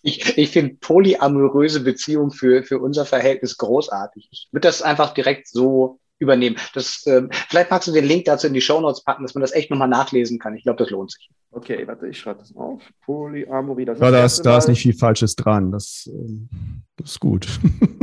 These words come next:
Speaker 1: Das lassen wir so stehen.
Speaker 3: Sehr, sehr schön. Ja, lassen wir stehen. Wollen wir jetzt auch nicht zerreden, das Ganze, ne? Das ist, man kann
Speaker 1: Nein,
Speaker 3: ja auch
Speaker 1: das wäre
Speaker 3: einfach
Speaker 1: schade.
Speaker 3: mal, lass uns lieber mal die Ausbildungsordnung, äh, zerreden. Ähm, neunzehnhundertachtundneunzig wurde die das letzte Mal angef-,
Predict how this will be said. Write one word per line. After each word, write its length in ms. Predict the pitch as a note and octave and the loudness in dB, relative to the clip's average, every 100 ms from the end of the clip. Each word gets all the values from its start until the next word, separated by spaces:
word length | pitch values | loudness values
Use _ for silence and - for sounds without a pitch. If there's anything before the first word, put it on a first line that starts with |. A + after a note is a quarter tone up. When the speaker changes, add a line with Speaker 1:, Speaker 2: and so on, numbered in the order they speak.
| - - - A#3+ C#5 - - - | -2 -4 0 2 2 -4 -12 -2
Speaker 1:
Das 320 | - - G3+ | -2 -2 -2
lassen 220 | C#3+ B2+ | -2 0
wir 80 | B2 | 0
so 120 | A#2 | 0
stehen. 260 | C3+ - A2 | 0 0 2
Speaker 3:
Sehr, 200 | A#2+ C3 | 4 4
sehr 160 | B2+ | 4
schön. 180 | C3+ B2+ | 4 4
Ja, 140 | B2 A#2 | 6 6
lassen 200 | C3 A#2+ | 4 2
wir 60 | |
stehen. 200 | A#2 C3+ - F#3+ - | 2 2 2 0 4
Wollen 100 | D#3 | 4
wir 80 | |
jetzt 100 | E3+ | 6
auch 80 | F3 | 4
nicht 160 | E3 E3 | 2 2
zerreden, 360 | F3+ F3 B2 | 0 0 0
das 180 | F#2+ F2+ | -2 -6
Ganze, 260 | D#2+ D#2+ F2 | -8 -8 -4
ne? 140 | C3 | -4
Das 200 | F3+ C3+ | -2 -2
ist, 100 | C#3+ | -4
man 180 | D3+ C#3+ | -4 -2
kann 140 | D#3 | 0
Speaker 1:
Nein, 80 | D#3 | 0
Speaker 3:
ja 40 | B2+ | 0
auch 60 | |
Speaker 1:
das 80 | C3 | 2
wäre 120 | D3 | 4
Speaker 3:
einfach 140 | C#3 C3+ | 4 2
Speaker 1:
schade. 220 | B2+ B2+ | 2 0
Speaker 3:
mal, 140 | B2 _ _ - - - | -6 _ _ -20 -20 -6
lass 160 | D3 D#3 | 0 2
uns 160 | D3+ | 0
lieber 220 | C#3+ C#3+ C3+ | 0 2 2
mal 180 | C3 | 0
die 160 | B2 A#2+ | 0 0
Ausbildungsordnung, 960 | B2+ D3+ A#2 A2 G#2+ A2 G#2+ G#2 G2+ | 0 -2 -2 -2 -4 -6 -8 -8 -10
äh, 180 | - G2+ | -6 -4
zerreden. 640 | F#2+ A2 G#2+ A2 B2+ D#3 D#3+ | -2 -2 0 2 2 0 -2
Ähm, 540 | A#2+ A2 A2 G#2+ G#2+ _ _ _ _ - - _ - | -2 -2 -4 -8 -14 _ _ _ _ -20 -20 _ -4
neunzehnhundertachtundneunzig 1500 | C3+ C#3 - E3 G3 - F3+ E3+ C3+ A2 - E2+ D#2 - _ _ _ _ - | 0 0 -2 -4 -4 0 0 2 0 -2 -8 -14 -14 -18 _ _ _ _ -2
wurde 300 | A2+ A#2 A2 | 0 0 0
die 360 | A2+ A2 A2 | 0 0 0
das 180 | A2 A2+ | -2 0
letzte 260 | B2+ - A#2+ | 0 0 -2
Mal 140 | A2+ | 0
angef-, 360 | G#2 F#2 D#2+ | -2 -4 -6